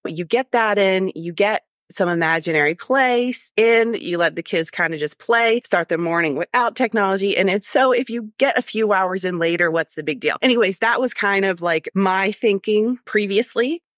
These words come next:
And then I have a story to share about what happened. The thing is that parents do feel guilty. They feel frustrated <laughs> with dealing with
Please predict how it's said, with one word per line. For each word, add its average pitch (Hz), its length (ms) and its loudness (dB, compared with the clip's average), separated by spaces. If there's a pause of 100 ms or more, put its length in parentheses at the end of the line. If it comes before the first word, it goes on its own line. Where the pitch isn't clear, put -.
(140)
And 190 180 0
then 190 60 2
I 185 80 2
have 170 120 -2
a 160 40 -4
story 190 360 2
to 185 80 -2
share 196 300 2
about 165 300 -2
what - 120 -6
happened. 349 500 -2 (300)
The 220 120 4
thing 254 260 0
is 247 220 -2
that 208 200 0
parents 208 360 -2
do 208 140 -2
feel 208 200 2
guilty. 175 400 -2
They 170 160 0
feel 240 240 2
frustrated 190 640 0
<laughs> 170 240 -6
with 196 100 -2 (120)
dealing 202 360 2
with 196 160 -2